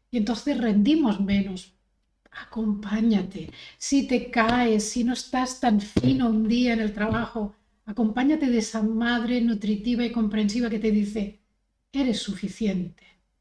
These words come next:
estás aprendiendo, lo vas a hacer mejor a la próxima. Te quiero incondicionalmente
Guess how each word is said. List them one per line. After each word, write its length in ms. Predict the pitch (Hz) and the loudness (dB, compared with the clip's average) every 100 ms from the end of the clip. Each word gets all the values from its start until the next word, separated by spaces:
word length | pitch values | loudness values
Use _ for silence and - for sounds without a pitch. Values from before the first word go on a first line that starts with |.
| _ _ | _ _
estás 340 | 208 - 220 226 | -16 -8 -6 -4
aprendiendo, 840 | 208 208 185 170 175 190 175 170 180 | -4 -2 -2 -2 0 0 0 -8 -6
lo 120 | 202 | -4
vas 180 | 220 220 | -2 -4
a 40 | |
hacer 200 | 208 214 | -4 -4
mejor 420 | 202 190 - 226 | -4 -6 -8 -6
a 60 | 196 | -4
la 160 | 185 185 | -8 -8
próxima. 600 | 214 202 - 196 180 _ _ _ _ _ _ _ _ _ _ _ _ _ _ _ _ _ _ _ _ _ _ - | -8 -8 -12 -14 -16 _ _ _ _ _ _ _ _ _ _ _ _ _ _ _ _ _ _ _ _ _ _ 0
Te 240 | 226 - | 0 0
quiero 360 | - 269 247 208 | 0 4 6 4
incondicionalmente 1200 | 180 190 185 185 196 180 180 180 175 170 - 202 | 2 2 2 2 0 0 2 2 0 -4 -14 -20